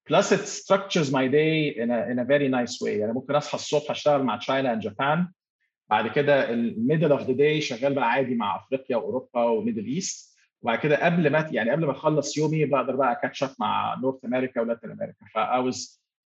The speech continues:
very طبعًا privileged إن أنا اتوافق لي على الموضوع ده، وإن أنا فضلت موجود في، في دبي في الرول ده. بس لا، I'm the only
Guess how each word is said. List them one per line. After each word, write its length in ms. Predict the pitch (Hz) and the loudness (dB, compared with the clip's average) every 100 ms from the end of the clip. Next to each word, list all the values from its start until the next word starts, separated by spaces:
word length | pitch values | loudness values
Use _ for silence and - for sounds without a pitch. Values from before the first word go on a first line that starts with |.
| _ | _
very 220 | 147 180 180 | 2 2 4
طبعًا 240 | 180 165 143 | 4 2 2
privileged 540 | 160 165 139 101 - | 0 2 -2 -4 -6
إن 140 | 107 131 | -4 -2
أنا 240 | 139 117 | 0 -2
اتوافق 380 | 110 113 170 - | -2 -6 -4 -2
لي 120 | 131 | 0
على 100 | 120 | 0
الموضوع 380 | 120 113 135 147 | 0 2 2 4
ده، 200 | 156 131 | 2 0
وإن 160 | 120 | 0
أنا 140 | 139 139 | 2 0
فضلت 320 | - 147 143 | 2 0 0
موجود 380 | 117 113 110 143 - | -4 -4 -4 -6 -6
في، 280 | - 107 | -6 -6
في 180 | - - | -6 -10
دبي 360 | 110 120 135 131 | -6 -2 0 0
في 140 | 120 | -2
الرول 280 | 107 113 110 | -2 -2 -2
ده. 80 | 101 | -6
بس 280 | - - 120 | -6 -6 -2
لا، 300 | 131 - 139 | 0 0 0
I'm 120 | 135 | -2
the 80 | 139 | 0
only 300 | 180 196 | 2 2